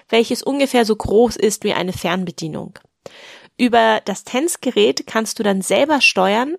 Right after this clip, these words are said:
wann die Impulse an die Nervenbahnen geleitet werden und wie hoch oder intensiv diese Impulse sein sollen.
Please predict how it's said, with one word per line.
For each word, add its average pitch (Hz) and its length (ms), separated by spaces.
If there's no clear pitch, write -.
wann 196 520
die 294 140
Impulse 240 540
an 208 160
die 208 80
Nervenbahnen 185 680
geleitet 180 540
werden 214 320
und 220 260
wie 214 120
hoch 247 520
oder 196 220
intensiv 196 600
diese 185 220
Impulse 170 520
sein 151 320
sollen. 156 440